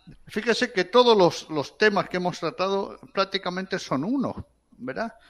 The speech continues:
Que tiene que ver, pues eso, con la soberbia, el narcisismo, el egoísmo, el egocentrismo, el aut-, autismo. ¿Y frente a eso qué?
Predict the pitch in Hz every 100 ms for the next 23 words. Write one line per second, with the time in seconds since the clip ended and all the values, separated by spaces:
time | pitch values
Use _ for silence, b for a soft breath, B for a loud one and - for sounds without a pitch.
0 | b - 180 226 240 208 185 208 226 226
1 | 175 247 - - 120 110 - 107 135 143
2 | 135 135 123 117 104 - 101 - 139 127
3 | 123 113 107 104 90 95 107 139 123 120
4 | 110 110 104 101 98 104 87 - 127 139
5 | 120 117 107 104 98 92 - - 110 98
6 | - 127 123 135 B B B B 156 180
7 | 190 180 214 220 220 - 240 180